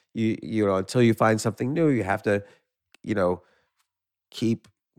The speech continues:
working for your boss, you know, whatever. Uh, how can you make it more impactful? Well, maybe you could,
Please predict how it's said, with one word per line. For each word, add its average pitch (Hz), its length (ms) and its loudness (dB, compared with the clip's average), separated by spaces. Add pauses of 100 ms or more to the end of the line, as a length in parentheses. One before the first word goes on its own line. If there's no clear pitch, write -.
working 113 320 -4
for 120 100 -4
your 104 140 0
boss, 139 500 4 (180)
you 110 220 -4
know, 95 240 0
whatever. 120 560 2 (500)
Uh, 131 420 2 (520)
how 170 200 6
can 170 140 0
you 160 100 6
make 143 180 4
it 131 100 2
more 123 340 6
impactful? 113 520 0
Well, 92 260 0
maybe 127 260 0
you 127 240 2
could, 117 340 2